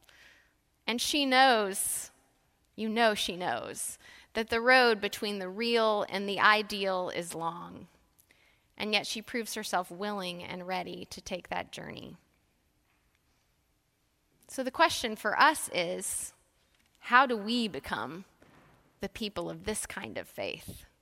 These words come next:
And I believe that the answer is when we know in our bones that God sees us and that we see God.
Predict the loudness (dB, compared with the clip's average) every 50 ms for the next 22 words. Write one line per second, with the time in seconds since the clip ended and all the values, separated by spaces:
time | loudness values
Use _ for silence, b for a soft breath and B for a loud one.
0 | _ _ _ _ _ _ _ _ _ _ _ _ _ _ _ _ _ _ _ _
1 | _ -8 0 4 8 8 8 8 6 4 2 2 2 0 0 -2 -2 -2 -2 -4
2 | -4 -4 -6 -6 -6 -4 -6 -6 -6 -6 -6 -8 -8 -4 -2 0 0 0 0 0
3 | -2 -4 -6 -8 -10 _ _ -6 -4 -2 -2 0 0 0 0 0 2 4 4 4
4 | 4 2 0 0 2 2 0 0 -2 -4 -4 -4 -4 -4 -4 -2 -2 -2 -4 -4
5 | -6 -8 -10 -10 -12 _ _ b b b b b b b b -6 -6 -6 -4 0
6 | 2 4 6 6 6 4 2 -4 -8 -8 -8 -8 -8 -10 -8 -6 -4 -2 -2 -2
7 | -2 -4 -6 -10 -10 -12 -12 -14 -18 -20 _ _ _ _ _ _ _ _ _ _
8 | _ _ _ _ _ -8 -6 -4 -4 -4 -4 -4 -6 -10 -10 -10 -10 -10 -10 -10
9 | -10 -8 -6 -6 -4 -2 -2 -4 -6 -8 -10